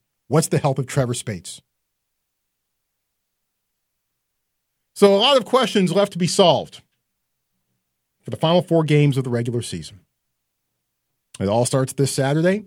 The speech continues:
against the Washington Huskies. And on our next Treecast, later on this week, we will break that game down in much, much more detail. Matter of fact, the Treecast will be at Husky Stadium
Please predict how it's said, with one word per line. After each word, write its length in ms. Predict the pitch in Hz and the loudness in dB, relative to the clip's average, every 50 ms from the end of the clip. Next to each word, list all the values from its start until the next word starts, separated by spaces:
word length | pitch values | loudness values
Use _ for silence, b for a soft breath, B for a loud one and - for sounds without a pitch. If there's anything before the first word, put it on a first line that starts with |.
| _ _ _ _ _ _ _ | _ _ _ _ _ _ _
against 260 | - 98 113 127 143 | -12 -6 -6 -6 -6
the 60 | - 135 | -6 -8
Washington 540 | 110 107 107 117 - - 160 143 - 160 | -8 -8 -8 -8 -6 -6 -6 -6 -6 -8
Huskies. 760 | 139 - 117 - - - - 78 - - - - - - _ _ _ _ _ _ _ _ b b b b b b b b | -8 -6 -8 -10 -8 -12 -12 -14 -14 -18 -20 -20 -20 -20 _ _ _ _ _ _ _ _ b b b b b b b b
And 360 | - 101 104 101 101 101 104 - | -6 -4 -4 -2 -2 -4 -6 -6
on 140 | 113 117 120 | -4 -4 -4
our 160 | 110 113 113 | -2 -2 -2
next 560 | 110 120 139 170 - - - - - - - | 0 0 0 0 -2 -4 -10 -10 -12 -14 -8
Treecast, 1040 | - - - 165 185 185 - - 170 170 196 262 269 - - - - - - - _ _ _ _ _ _ _ _ _ _ - | -8 -2 0 2 2 2 2 0 0 2 2 0 0 -2 -6 -12 -14 -16 -20 -20 _ _ _ _ _ _ _ _ _ _ 0
later 320 | 117 139 156 160 165 160 | 2 4 4 4 4 4
on 160 | 165 170 175 | 4 4 4
this 200 | 175 180 175 - | 4 2 2 4
week, 300 | 151 156 185 240 233 - | 2 2 2 2 2 0
we 100 | 180 175 | 2 2
will 120 | 165 147 127 | 2 2 2
break 320 | 120 143 170 175 - - | 2 2 2 2 0 0
that 140 | 160 175 190 | -2 -2 0
game 280 | 160 165 156 147 131 | 0 0 2 2 2
down 380 | 117 131 127 127 131 135 139 - | 2 0 0 2 2 2 0 0
in 240 | - 143 123 117 127 | 0 -2 0 4 4
much, 480 | 147 208 277 277 214 - - - - b b b b b b _ | 4 4 4 2 0 -2 -4 -8 -8 b b b b b b _
much 520 | 143 196 285 277 214 185 - - - - - _ | 4 4 6 4 2 0 -2 -6 -6 -6 -4 _
more 520 | 156 151 165 185 226 247 208 - 208 190 | 4 6 6 6 6 4 4 2 0 -2
detail. 720 | 156 143 127 190 240 277 - - 196 175 143 113 90 80 - B B B B B B | -4 0 2 2 2 2 0 2 2 2 2 2 -2 -6 -10 B B B B B B
Matter 300 | - 180 233 277 254 226 | 2 4 4 4 4 2
of 80 | 196 190 | 2 2
fact, 280 | - 214 247 247 214 - | 0 0 2 2 0 0
the 60 | 185 | -2
Treecast 640 | 156 - - 240 262 - - 196 185 185 185 185 190 | -2 0 0 0 0 2 2 0 2 2 0 0 2
will 140 | 214 220 214 | 2 2 4
be 260 | 170 226 226 226 - | 4 2 0 0 2
at 220 | 185 214 294 277 180 | 2 0 0 0 0
Husky 380 | - 208 202 147 - - 175 | 0 0 0 0 0 0 0
Stadium 600 | 147 - - 165 151 147 139 135 123 107 92 92 | 0 4 4 4 4 4 2 0 -2 -4 -4 -8